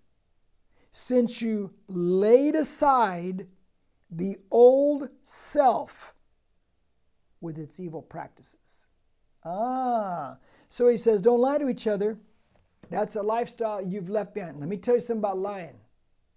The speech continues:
You wanna destroy a marriage? Start lying. You wanna discredit yourself as a minister?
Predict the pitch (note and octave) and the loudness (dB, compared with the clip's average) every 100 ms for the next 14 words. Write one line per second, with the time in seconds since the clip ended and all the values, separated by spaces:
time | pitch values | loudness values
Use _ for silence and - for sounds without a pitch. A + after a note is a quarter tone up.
0 | _ _ _ _ _ _ _ C3 D3 G3 | _ _ _ _ _ _ _ -10 -4 0
1 | C4 D4+ D4 C4+ - C#4+ C#4+ C#4+ D4+ E4 | 2 0 -4 -8 -2 0 2 0 0 -2
2 | E4+ - _ _ _ _ _ E3 - B2+ | -4 -12 _ _ _ _ _ -18 -16 -18
3 | G2+ F#2 _ _ _ _ _ _ _ _ | -20 -20 _ _ _ _ _ _ _ _
4 | _ _ - D#3+ G#3 A#3 A#3 G#3 - C4 | _ _ -8 0 2 4 2 0 2 4
5 | C4+ A#3+ B3 C#4 D4 C#4+ A3+ F3+ G3+ C4 | 4 0 -2 4 4 2 -6 -8 -4 -4
6 | D4 - D#4+ D#4 - | -6 -6 -6 -6 -8